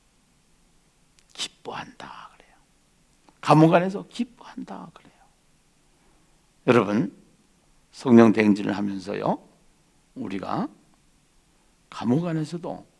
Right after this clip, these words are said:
기뻐할 수 있었던, 잠을 잤던,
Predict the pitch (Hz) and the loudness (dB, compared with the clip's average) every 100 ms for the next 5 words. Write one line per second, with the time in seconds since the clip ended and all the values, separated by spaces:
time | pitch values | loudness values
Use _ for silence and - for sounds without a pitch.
0 | _ _ _ _ - 165 - 220 214 214 | _ _ _ _ -20 -18 -2 -2 -2 -8
1 | 220 - 196 - 208 208 247 _ _ _ | -14 -8 -10 -8 -10 -10 -12 _ _ _
2 | _ - - 156 240 240 190 - 196 202 | _ -14 0 4 4 4 -4 -4 -6 -4
3 | 247 | -8